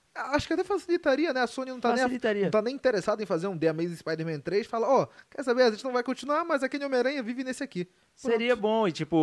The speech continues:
Speaker 2: o Clarim Diário, só que o Clarim Diário do universo do Andrew
Speaker 1: Tem uma logo
Speaker 2: tem uma
Speaker 1: completamente
Speaker 2: logo completamente diferente.
Speaker 1: Mas a gente pode trabalhar com o fato, supor que, ah,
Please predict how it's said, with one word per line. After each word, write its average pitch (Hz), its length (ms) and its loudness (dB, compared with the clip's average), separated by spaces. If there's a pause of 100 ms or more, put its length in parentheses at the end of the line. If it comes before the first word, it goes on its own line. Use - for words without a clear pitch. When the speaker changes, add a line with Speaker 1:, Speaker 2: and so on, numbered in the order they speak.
(160)
Speaker 2:
o 131 40 -2
Clarim 151 340 2
Diário, 147 500 6 (160)
só 156 120 -2
que 156 60 -2
o 156 40 -10
Clarim 165 260 4
Diário 165 240 6
do 143 60 0
universo 135 340 2
do 120 100 -2
Andrew 143 380 0 (100)
Speaker 1:
Tem 156 100 -2
uma 143 100 0
logo 147 220 4 (120)
Speaker 2:
tem 165 100 6
uma 170 80 8
Speaker 1:
completamente 185 240 10
Speaker 2:
logo 214 100 6
completamente 202 640 8
diferente. 190 460 8
Speaker 1:
Mas 233 140 6
a 214 80 0
gente 233 180 -6
pode 233 240 -2
trabalhar 220 460 0
com 247 120 -8
o 240 40 -10
fato, 226 440 -4
supor 240 460 -6
que, - 80 -8
ah, 185 260 -2